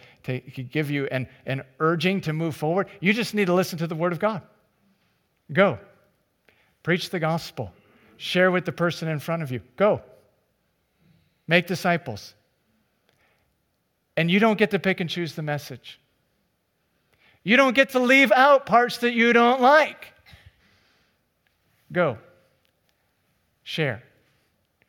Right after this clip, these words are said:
Preach the good news of the gospel. That includes the bad news. Reality that we're sinners. We deserve God's judgment.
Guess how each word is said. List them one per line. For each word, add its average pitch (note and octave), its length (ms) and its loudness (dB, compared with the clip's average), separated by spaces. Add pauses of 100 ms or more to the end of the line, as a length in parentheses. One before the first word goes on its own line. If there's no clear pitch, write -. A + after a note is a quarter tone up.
(340)
Preach F3 320 -8
the E3 80 -10
good D#3 160 -8
news D3+ 240 -10
of D3 80 -12
the D3+ 80 -8
gospel. D#3 560 -12 (880)
That D#3+ 160 0
includes E3+ 480 -8
the E3 80 -14
bad D#3 260 -6
news. E3+ 520 -16 (1120)
Reality D#3 420 -2
that D#3 180 -6
we're D3+ 140 -8
sinners. E3+ 640 -14 (560)
We D3 100 -10
deserve C#3+ 460 -8
God's C#3+ 280 -8
judgment. D3+ 560 -12